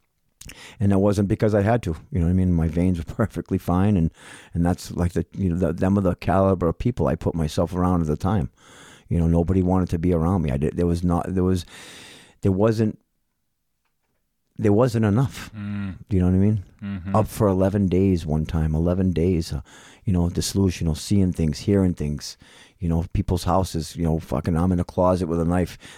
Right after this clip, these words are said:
Speaker 1: The other kid's out in the fucking hallway with a knife. We're putting chips outside of the door,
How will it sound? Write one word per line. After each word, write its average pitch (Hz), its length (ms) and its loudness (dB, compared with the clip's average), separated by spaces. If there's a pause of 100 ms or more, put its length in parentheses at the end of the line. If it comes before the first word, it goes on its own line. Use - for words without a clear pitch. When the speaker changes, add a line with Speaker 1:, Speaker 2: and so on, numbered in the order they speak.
Speaker 1:
The 73 120 -2
other 90 140 2
kid's 92 280 -2
out 80 120 0
in 78 60 -2
the 85 60 -4
fucking 87 300 -4
hallway 90 380 2
with 82 120 2
a 80 40 0
knife. 78 580 -4
We're 92 80 -4
putting - 300 -2
chips - 400 -4
outside 92 340 0
of 87 80 0
the 85 140 2
door, 95 340 2